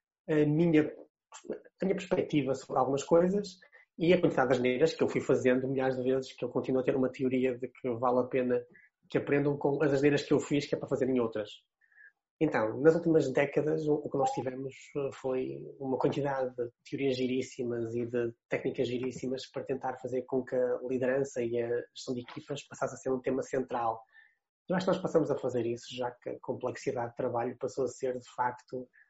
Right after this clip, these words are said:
muito maior do que nós tínhamos. E começaram a surgir ideias sobre equipas auto-organizadas e autogeridas, que é um conceito giro, ou seja, self-managed e self-organized teams.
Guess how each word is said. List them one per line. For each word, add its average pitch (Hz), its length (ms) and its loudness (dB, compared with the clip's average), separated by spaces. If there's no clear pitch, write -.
muito 139 320 0
maior 127 400 0
do 120 80 -10
que - 80 -10
nós 120 160 -6
tínhamos. 110 240 -12
E - 100 -12
começaram 180 340 -2
a 170 40 4
surgir 156 420 -2
ideias 143 540 0
sobre 135 180 -4
equipas - 480 -6
auto-organizadas 131 1000 2
e 135 40 0
autogeridas, 127 760 -2
que - 140 -8
é 120 60 0
um 120 160 -2
conceito 127 400 -6
giro, 120 300 -4
ou 113 40 -14
seja, 113 220 -8
self-managed 131 840 -4
e 127 60 -10
self-organized 123 880 -4
teams. 104 380 -10